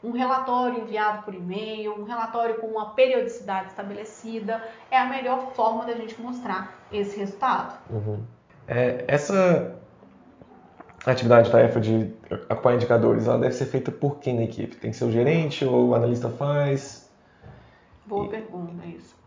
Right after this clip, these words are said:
Speaker 2: e, ou, ou, ou você acha que o analista de-, devia ter, "Não, vou ser proativo, vou medir aqui, depois vou mostrar meu, meu, meu chefe"? Como é que, como é que funciona isso?
Speaker 1: Legal.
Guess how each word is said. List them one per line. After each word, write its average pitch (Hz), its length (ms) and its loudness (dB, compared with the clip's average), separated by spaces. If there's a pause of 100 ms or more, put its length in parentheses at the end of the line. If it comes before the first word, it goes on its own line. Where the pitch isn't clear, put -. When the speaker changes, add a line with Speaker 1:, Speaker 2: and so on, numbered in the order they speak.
Speaker 2:
e, - 340 2
ou, - 400 0
ou, 120 260 8
ou 107 100 8
você 120 120 4
acha 120 120 6
que - 80 4
o 123 60 10
analista 123 280 6
de-, 120 140 6
devia 117 240 4
ter, 113 240 2
"Não, - 100 6
vou 120 240 0
ser 170 80 0
proativo, 139 320 4
vou 123 120 6
medir 120 200 4
aqui, 135 120 2
depois 123 220 6
vou 123 60 6
mostrar 120 160 2
meu, 113 180 -2 (260)
meu, 117 200 0
meu 101 160 -2
chefe"? 127 340 -2
Como 117 120 -8
é - 20 -4
que, - 120 -8
como - 120 -10
é 117 40 -4
que 113 60 -6
funciona - 280 -8
isso? - 200 -20 (280)
Speaker 1:
Legal. - 460 -6